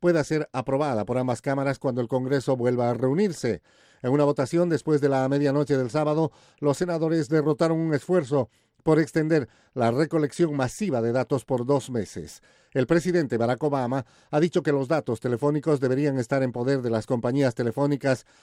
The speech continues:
a menos que el gobierno obtenga una orden judicial para revisarlas. Un proyecto de ley para hacer eso fue aprobado por la Cámara de Representantes, pero fue rechazado en el Senado, donde republicanos como Jeff Sessions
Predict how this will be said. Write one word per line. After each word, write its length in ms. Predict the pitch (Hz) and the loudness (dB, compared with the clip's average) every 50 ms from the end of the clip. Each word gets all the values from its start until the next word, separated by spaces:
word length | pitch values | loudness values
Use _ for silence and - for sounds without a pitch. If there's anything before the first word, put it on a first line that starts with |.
| _ _ | _ _
a 100 | - 131 | -6 -2
menos 300 | 135 185 185 180 175 - | -2 0 0 0 0 0
que 100 | - 165 | 0 0
el 80 | 151 143 | 0 2
gobierno 440 | 139 143 139 170 190 190 151 135 123 | 2 2 2 4 2 2 2 0 -4
obtenga 340 | 113 - - 160 156 147 | -2 -2 -2 0 2 2
una 240 | 143 151 151 147 147 | 2 2 2 2 2
orden 240 | 156 156 147 151 143 | 0 0 0 -2 -2
judicial 520 | 120 139 143 131 117 - 160 143 139 139 123 | -2 -2 -2 -2 -2 0 0 0 0 0 0
para 240 | 147 127 127 127 123 | 0 0 2 0 2
revisarlas. 840 | 123 143 151 143 127 - 127 113 98 90 87 80 78 80 - - _ _ _ _ _ _ _ | 4 4 4 4 2 0 0 0 0 -2 -4 -8 -10 -14 -16 -20 _ _ _ _ _ _ _
Un 80 | - 101 | -10 -4
proyecto 460 | 107 110 117 135 143 135 - - 120 | -2 0 4 4 4 2 2 2 0
de 80 | 113 113 | 2 2
ley 240 | 120 139 143 143 | 4 4 4 4
para 220 | 113 - 110 104 104 | 4 0 -2 -2 -2
hacer 240 | 104 - 143 135 139 | -2 -2 0 2 4
eso 340 | 147 131 - 156 147 131 - - - _ _ | 2 2 2 2 0 0 -2 -6 -20 _ _
fue 160 | _ - 135 | _ 2 2
aprobado 380 | 131 - 131 139 139 143 143 143 | 2 2 2 2 2 2 2 0
por 120 | 123 139 | 0 0
la 120 | 127 120 104 | -2 -2 -2
Cámara 340 | - 147 147 139 123 117 113 | -2 -2 -2 0 0 0 0
de 100 | 117 120 | 0 0
Representantes, 760 | 120 135 135 - 123 104 127 120 113 151 156 151 139 160 143 | 0 0 -2 -2 -4 -6 -6 -4 0 0 0 0 0 -4 -2
pero 260 | - - 156 151 147 | 0 0 2 4 2
fue 220 | 135 - 196 202 196 | 2 2 0 -2 0
rechazado 580 | 175 175 175 - - 147 127 202 190 156 127 | 0 -2 -2 -2 -4 -4 -2 0 0 0 0
en 100 | 127 120 | -2 -2
el 100 | 123 117 | -4 -4
Senado, 480 | 110 - 139 156 160 151 143 147 139 - - _ _ _ _ | -4 -4 -2 0 0 2 2 2 0 0 -4 _ _ _ _
donde 320 | - 165 175 170 170 160 160 | 0 0 2 2 2 0 0
republicanos 800 | 143 151 143 - 147 156 160 - 196 202 202 185 147 120 - - | 0 -2 -4 -2 -2 -2 -2 0 0 0 2 2 0 -2 -4 -2
como 400 | - 143 139 135 135 135 135 - - 117 | -2 -2 0 2 2 0 0 -2 -4 -2
Jeff 280 | - 160 160 143 - - - | 0 0 0 0 -4 -10 -16
Sessions 600 | - - - 180 160 - - 131 113 113 107 | -8 -4 -2 -2 -2 -2 -2 -2 -2 -4 -6